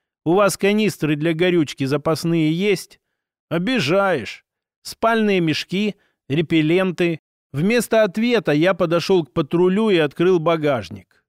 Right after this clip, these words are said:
Бросив взгляд на содержимое, Лёва удовлетворённо кивнул. «Солидно», прокомментировал он. «Только палатки лишние».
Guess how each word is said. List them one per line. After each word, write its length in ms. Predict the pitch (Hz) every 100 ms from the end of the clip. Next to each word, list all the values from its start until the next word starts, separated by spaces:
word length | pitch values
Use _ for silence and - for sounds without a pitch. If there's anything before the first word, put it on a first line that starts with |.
| _
Бросив 480 | 104 202 220 - 180
взгляд 400 | 156 190 202 160
на 120 | 160
содержимое, 920 | - 156 170 156 202 226 208 190 151 -
Лёва 440 | 139 165 208 208 190
удовлетворённо 960 | 170 156 165 170 160 170 180 185 165
кивнул. 580 | 147 165 160 143 104 82 _ _ _ _
«Солидно», 840 | - 226 254 233 240 220 180 101 _
прокомментировал 1000 | 143 139 156 165 160 170 165 160 165 151
он. 240 | 120 85 - _ _ _
«Только 300 | 185 190 208
палатки 720 | 180 220 208 165 - - 101 - _ -
лишние». 720 | 165 208 - - 98 85